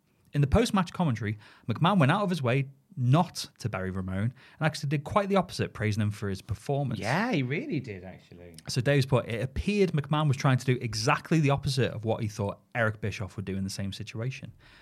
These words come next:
Speaker 1: And I looked on Cage Match. This is the last time we'll see them in W W F T V
Speaker 2: Wow.
Speaker 1: until two thousand and two."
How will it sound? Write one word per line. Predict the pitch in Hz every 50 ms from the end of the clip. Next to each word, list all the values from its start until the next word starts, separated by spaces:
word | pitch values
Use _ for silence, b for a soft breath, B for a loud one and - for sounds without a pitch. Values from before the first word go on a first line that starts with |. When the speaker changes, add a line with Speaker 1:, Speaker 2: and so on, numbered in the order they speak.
| b b b b
Speaker 1:
And | 113 113 113
I | 117
looked | 131 165 165 -
on | 151 143
Cage | 139 131 147 165 - -
Match. | 104 92 - - - - _ B B B B B B B B - - _ _ -
This | 127 123 123 -
is | 127 107 -
the | 110
last | 107 131 127 - - -
time | - 131 120 127 120
we'll | 117 110
see | 107 - 120 117
them | 113 113 110
in | 107 - 107 104 101
W | 113 107 107 107
W | 104 110 107 110
F | 104 101 - -
T | - - 120 107 101 101
V | - 113 131 120 101 101 101
Speaker 2:
Wow. | 101 92 90 90 90 90 90 87 87
Speaker 1:
until | 87 101 101 95
two | - - 107
thousand | - 98 95 95 - 98
and | 90 87
two." | - - 98 90 87 87 82